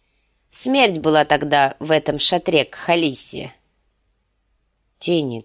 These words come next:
только тени», буркнул сир Джорах. Но Дэнни слышала сомнение в его голосе. «Я видел, Миега, ты была одна и плясала с тенями».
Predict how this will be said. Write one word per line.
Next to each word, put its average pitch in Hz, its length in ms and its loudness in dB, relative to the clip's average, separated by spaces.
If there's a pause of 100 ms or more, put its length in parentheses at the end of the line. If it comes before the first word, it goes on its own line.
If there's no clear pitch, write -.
только 151 280 0
тени», 131 520 -2 (500)
буркнул 147 420 -4
сир 139 220 -6
Джорах. 135 520 -6 (520)
Но 160 140 -2
Дэнни 220 240 2
слышала 202 420 -4
сомнение 151 560 -2
в 139 40 -4
его 160 240 -2
голосе. 131 540 -4 (800)
«Я 131 220 -2
видел, 160 360 2
Миега, 147 400 0
ты - 120 -6
была 147 240 4
одна 160 320 0
и 143 60 2
плясала 143 440 2
с - 60 -8
тенями». 175 540 -2